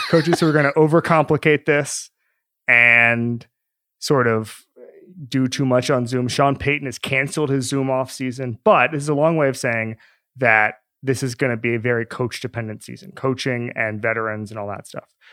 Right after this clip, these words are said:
So we wanted to do our ten best coaches, and then we'll have a discussion on the worst coaches. And I will say, in looking at the worst coaches, Pat, maybe you'll agree with me here.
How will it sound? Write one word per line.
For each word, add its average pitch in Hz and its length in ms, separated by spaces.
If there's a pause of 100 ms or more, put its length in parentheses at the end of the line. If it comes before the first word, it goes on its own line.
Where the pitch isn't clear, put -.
(120)
So 202 240
we 180 100
wanted 180 240
to 165 100
do 165 300
our 143 240
ten 180 460
best 139 340
coaches, 120 680 (440)
and 120 100
then 135 120
we'll 143 100
have 147 80
a - 20
discussion 151 460
on 139 80
the 131 80
worst 123 300
coaches. - 560 (340)
And 151 100
I 170 60
will 277 220
say, 214 320 (520)
in 196 200
looking 311 260
at 285 140
the 247 80
worst 202 340
coaches, 135 800 (540)
Pat, 185 200
maybe 190 200
you'll 233 160
agree 165 240
with 151 200
me 127 140
here. 110 460